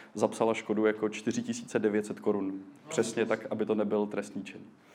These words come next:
Eh, já jsem to koupil úplně jinak. Já jsem, eh, vymyslel takovou přezdívku pro ty, eh, taxikáři, že jsem jim říkal nepoctiví, protože musíte vymyslet nějakou, nějaký termín, který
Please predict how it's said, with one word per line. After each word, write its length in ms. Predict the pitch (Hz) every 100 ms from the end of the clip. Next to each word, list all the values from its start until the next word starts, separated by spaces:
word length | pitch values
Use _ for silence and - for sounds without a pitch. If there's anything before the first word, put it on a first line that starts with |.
| - - - - - _ - - - - - - - - - - - - - - _ - _ _ _ 127 120 120 120 131 120
Eh, 300 | 135 160 139
já 140 | 139
jsem 120 | 160
to 80 | 151
koupil 260 | 147 139 151
úplně 280 | 143 147
jinak. 260 | 131 151 190 - - - -
Já 120 | 127 123
jsem, 280 | 147 139
eh, 40 | 135 127 123 123 120 127 - - - 95 110 110
vymyslel 480 | 117 131 151 156
takovou 220 | 139 147 147
přezdívku 460 | 143 131 160 -
pro 180 | - 127
ty, 320 | 131 131 127
eh, 60 | 120 110 110
taxikáři, 600 | 110 120 151 139 135 131
že 60 | 123
jsem 100 | 131
jim 220 | 127 127
říkal 260 | 123 123 120
nepoctiví, 840 | 113 113 151 - - 127 117 - - - - - - -
protože 140 | 120
musíte 320 | 113 110 120
vymyslet 400 | 117 117 120 113
nějakou, 600 | 113 113 113 113 113 110 - - - _ - -
nějaký 260 | 117 131
termín, 480 | 127 131 147 131 123
který 480 | 120 117 113 113